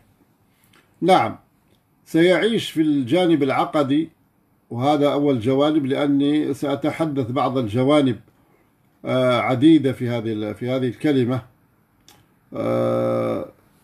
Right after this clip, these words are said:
و-، فبجانب العقدي لا بد أن يكون عند إيمان بما قدره الله سبحانه وتعالى، وأن هذا الشيء الذي قدره الله هو مقدر قد،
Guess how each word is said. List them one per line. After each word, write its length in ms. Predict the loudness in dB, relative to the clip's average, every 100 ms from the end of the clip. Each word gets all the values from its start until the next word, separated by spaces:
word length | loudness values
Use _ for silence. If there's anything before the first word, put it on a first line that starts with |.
| -20 _ -20 _ _ -14
و-، 420 | -6 -2 -2 -4 -8
فبجانب 1200 | 0 2 4 2 0 -4 -10 -8 -2 0 2 2
العقدي 640 | 0 -2 0 0 0 0 -4 _ _ _ _ _
لا 260 | 0 2 4
بد 300 | 2 0 0
أن 200 | 0 0
يكون 380 | 0 0 0 2
عند 220 | 2 2
إيمان 500 | 0 0 0 2 0
بما 280 | 2 2 0
قدره 560 | -2 -2 -2 0 0
الله 260 | 0 0 -2
سبحانه 460 | -4 -6 -2 -2
وتعالى، 380 | -2 -4 -6 -6
وأن 340 | -2 0 2 4
هذا 280 | 4 2
الشيء 260 | 0 -2 -2
الذي 300 | 0 0 -2
قدره 560 | -4 -6 -2 0 0 2
الله 400 | 2 2 0 -4 _ _ _ _ _ _ _ -2
هو 240 | 2 2
مقدر 500 | 2 0 -2 0 -2
قد، 320 | 0 -2 -4